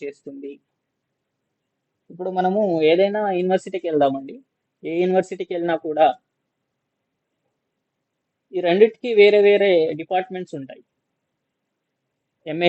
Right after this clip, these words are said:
హిస్టరీ, ఎంఏ ఆర్కియాలజీ అనే వేరే వేరే డిపార్ట్మెంట్స్ ఉంటాయి. ఎందుకు ఇలా ఉండాలి, కలిపేయచ్చు కదా రెండింటిని అని చెప్పేసి చాలా డౌట్ రావచ్చు, కానీ దాని యొక్క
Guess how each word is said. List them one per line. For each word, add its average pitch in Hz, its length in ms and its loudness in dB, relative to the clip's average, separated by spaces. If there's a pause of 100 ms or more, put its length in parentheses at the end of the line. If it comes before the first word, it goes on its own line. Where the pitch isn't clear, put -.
హిస్టరీ, 170 340 -8 (800)
ఎంఏ 165 160 -4 (100)
ఆర్కియాలజీ 156 600 2 (960)
అనే 147 200 -14
వేరే 160 200 4
వేరే 165 220 4
డిపార్ట్మెంట్స్ 147 560 -10
ఉంటాయి. - 240 -20 (640)
ఎందుకు 202 280 -8 (200)
ఇలా 185 120 6 (100)
ఉండాలి, 175 340 0 (280)
కలిపేయచ్చు 185 500 -4
కదా 175 220 -2
రెండింటిని 156 460 -6
అని 147 140 -16
చెప్పేసి 147 360 -12 (140)
చాలా 156 240 -6
డౌట్ 160 240 -4
రావచ్చు, 147 380 -6
కానీ 185 180 -12 (1080)
దాని 156 140 -12
యొక్క 156 120 -10